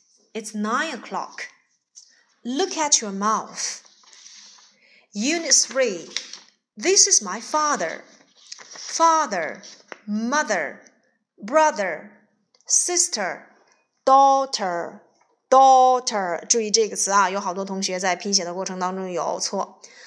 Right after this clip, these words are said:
Son, grandfather, grandmother, uncle, aunt.重点句型。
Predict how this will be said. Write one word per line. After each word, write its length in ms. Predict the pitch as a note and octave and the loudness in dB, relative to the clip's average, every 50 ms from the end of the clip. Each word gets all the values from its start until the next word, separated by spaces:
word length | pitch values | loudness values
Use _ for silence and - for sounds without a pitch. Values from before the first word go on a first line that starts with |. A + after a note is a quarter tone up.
| - - - - - - | -20 -20 -20 -20 -14 -10
Son, 800 | - - - - - D4 C#4 C4+ A#3 G3 F3+ E3+ - - - - _ _ _ _ _ _ _ _ _ _ _ _ _ _ _ | -8 -6 -4 0 4 4 4 4 2 0 -6 -12 -16 -18 -20 -20 _ _ _ _ _ _ _ _ _ _ _ _ _ _ _
grandfather, 1000 | - G#3 - D#4+ D#4+ D#4+ D#4+ C#4+ - C4 A#3+ A3+ A3 G#3+ F#3+ E3+ D3+ E2+ - - - _ _ _ _ _ _ - - _ | -14 -4 2 2 4 4 2 0 2 4 4 6 4 4 0 -4 -8 -10 -10 -12 -16 _ _ _ _ _ _ -20 -20 _
grandmother, 960 | G#3 G3 C#4 D4+ D#4 D#4 D#4 D4+ C4 A#3 A3+ A3 - F#3+ D#3+ D#3 - - - _ _ _ _ _ _ _ _ _ _ _ _ | -12 -4 2 4 4 4 4 2 0 0 0 0 0 -4 -6 -6 -8 -12 -18 _ _ _ _ _ _ _ _ _ _ _ _
uncle, 680 | - D4 D#4 D#4 D4+ C4+ - G3+ F#3+ E3 - - G3+ - _ _ _ _ _ _ _ _ _ _ - | 2 2 2 0 -6 -6 -4 -2 -2 -2 -4 -8 -12 -18 _ _ _ _ _ _ _ _ _ _ 0
aunt. 540 | B3 C4+ C#4 C4 G#3+ - - - - - - - _ _ _ _ _ _ _ _ _ _ - - - _ _ _ _ _ _ _ - - - | 2 2 2 0 -4 -8 -2 0 0 0 0 -4 _ _ _ _ _ _ _ _ _ _ -20 -20 -20 _ _ _ _ _ _ _ -18 -4 -2
重 160 | - E4 D4+ | 0 0 2
点 180 | C4+ A#3+ A3 G#3+ | 2 0 0 0
句 160 | G3+ B3+ B3 | -2 0 2
型。 480 | A3 - A3 G3+ G3 G3+ - - - | 2 2 2 0 -4 -12 -14 -18 -20